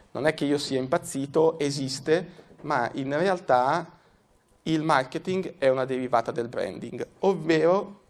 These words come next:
del brand positioning. Quindi non si può fare marketing se prima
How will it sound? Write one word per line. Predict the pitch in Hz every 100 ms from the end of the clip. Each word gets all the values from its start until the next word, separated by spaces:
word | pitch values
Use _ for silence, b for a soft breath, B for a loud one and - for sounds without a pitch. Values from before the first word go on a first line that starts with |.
| _
del | - 147
brand | 135 127 117
positioning. | 135 - - - 120 123 - _ b b _
Quindi | 175 151 131 135
non | 139 202 214
si | -
può | 135 139
fare | 135 147
marketing | 190 117 95 - - 147 165 175 170 B B
se | - - 214
prima | 214 131 127 131 156